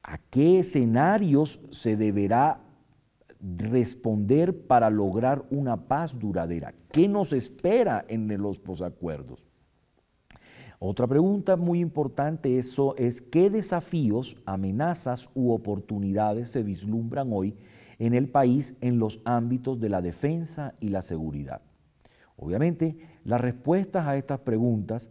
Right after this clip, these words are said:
estarán en el centro del debate público en el corto y el mediano plazo, ya que son preguntas complejas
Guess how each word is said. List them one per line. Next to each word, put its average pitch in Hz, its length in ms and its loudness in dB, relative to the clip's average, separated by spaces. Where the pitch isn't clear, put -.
estarán 127 680 2
en 127 160 0
el 107 140 2
centro 175 600 -2
del 147 180 2
debate 113 380 2
público 170 720 -2
en 104 200 -2
el 95 180 -2
corto 202 680 0
y 123 180 4
el 110 140 4
mediano 92 560 -2
plazo, - 380 -16
ya 127 240 4
que 120 280 2
son 143 360 0
preguntas 139 640 -2
complejas 117 920 -4